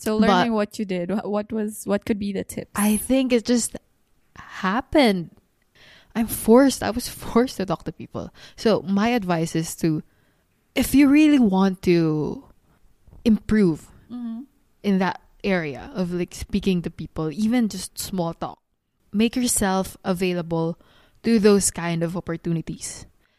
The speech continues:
Speaker 2: Don't shy away. Like, if there's a social gathering in your area, or, like, if people are gathering over lunch, even those, like, elevator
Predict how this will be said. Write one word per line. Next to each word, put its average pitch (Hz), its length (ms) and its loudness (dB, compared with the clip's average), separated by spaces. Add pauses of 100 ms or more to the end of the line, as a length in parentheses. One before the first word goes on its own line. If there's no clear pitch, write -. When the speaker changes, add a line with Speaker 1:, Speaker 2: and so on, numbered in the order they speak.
(240)
Speaker 2:
Don't 220 380 6 (840)
shy 185 320 4
away. 160 400 2
Like, 139 180 -8
if 196 140 0
there's 233 240 4
a 240 80 0
social 202 400 2
gathering 170 640 -2
in 208 160 4
your 185 380 2 (120)
area, 147 540 -8
or, 208 160 2
like, 208 160 0
if - 160 -4
people 202 400 0
are 170 320 0 (380)
gathering 190 440 2
over 165 240 -2
lunch, 156 540 -4
even 220 320 0
those, 185 400 -2
like, - 160 -10 (580)
elevator 175 680 0